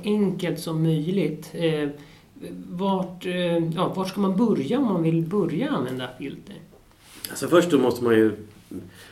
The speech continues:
Speaker 2: alltså man, man måste ju ha någon typ av utprovningsmaterial i butiken. Alltså antingen ett utprovningssätt eller ett, ett utbud av, av våra standardprodukter. Så att man kan prova någonting, så att patienterna kan prova någonting.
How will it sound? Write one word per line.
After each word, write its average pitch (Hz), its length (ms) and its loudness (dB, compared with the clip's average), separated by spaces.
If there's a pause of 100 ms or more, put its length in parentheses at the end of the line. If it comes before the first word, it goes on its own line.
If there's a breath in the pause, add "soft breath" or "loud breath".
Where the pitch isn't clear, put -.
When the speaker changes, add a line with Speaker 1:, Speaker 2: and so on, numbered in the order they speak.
(800 loud breath)
Speaker 2:
alltså - 180 0
man, 151 240 4
man 160 120 4
måste 170 200 4
ju 160 60 4
ha 135 240 2
någon 113 200 4
typ 98 260 -4
av 95 120 2
utprovningsmaterial 98 2250 -4
i 92 80 -4
butiken. 92 440 -4
Alltså 98 160 -8
antingen 104 340 -2
ett 101 140 0
utprovningssätt 92 760 -4
eller 98 300 0
ett, - 460 -8 (120)
ett 98 220 -14
utbud 95 540 -2
av, 87 360 -8 (200)
av 90 160 -10
våra 90 160 -6
standardprodukter. 92 680 -8 (760 loud breath)
Så - 120 -10
att 90 60 -8
man 95 80 -4
kan 98 160 -2
prova 113 280 2
någonting, 95 360 -2
så 98 60 -8
att 95 100 -12
patienterna 95 420 -8
kan 95 160 -6
prova 95 260 -6
någonting. 98 340 -8